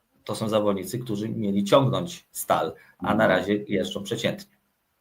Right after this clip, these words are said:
Speaker 2: No, te staty-, statystyki mają to do siebie, że lubią, lubią bardzo różnie, e, zakrzywiać rzeczywistość. E,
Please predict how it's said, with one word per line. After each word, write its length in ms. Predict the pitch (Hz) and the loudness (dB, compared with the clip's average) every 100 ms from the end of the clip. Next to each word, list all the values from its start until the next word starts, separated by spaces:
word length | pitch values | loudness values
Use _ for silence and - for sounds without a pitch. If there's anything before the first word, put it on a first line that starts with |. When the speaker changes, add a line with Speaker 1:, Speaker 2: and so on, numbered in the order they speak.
| _ - | _ -6
Speaker 2:
No, 300 | 98 160 147 | 2 2 4
te 180 | 160 | 2
staty-, 500 | 151 147 147 - - | 2 2 0 -2 -10
statystyki 560 | 117 - 156 135 170 156 | -2 0 0 -2 -2 0
mają 200 | 147 139 | 0 2
to 100 | 139 | 2
do 80 | 127 | 0
siebie, 300 | 135 135 131 | 0 0 2
że 140 | 120 123 - | 2 2 2
lubią, 300 | 123 131 127 | 2 4 4
lubią 440 | 117 123 127 120 | 4 2 4 6
bardzo 360 | 117 107 110 107 | 6 6 2 4
różnie, 440 | 117 143 123 113 | 4 4 6 8
e, 840 | 107 104 104 104 104 104 104 101 98 - - _ - | 8 8 6 6 2 0 -2 -4 -8 -14 -20 _ -4
zakrzywiać 500 | 107 107 123 123 101 | 0 0 6 6 6
rzeczywistość. 1000 | 98 104 107 107 82 98 107 - - _ _ - - _ - | 0 0 2 2 2 2 0 -12 -16 _ _ -20 -20 _ 0
E, 880 | 95 95 95 98 98 98 95 95 | 2 4 4 4 2 2 2 0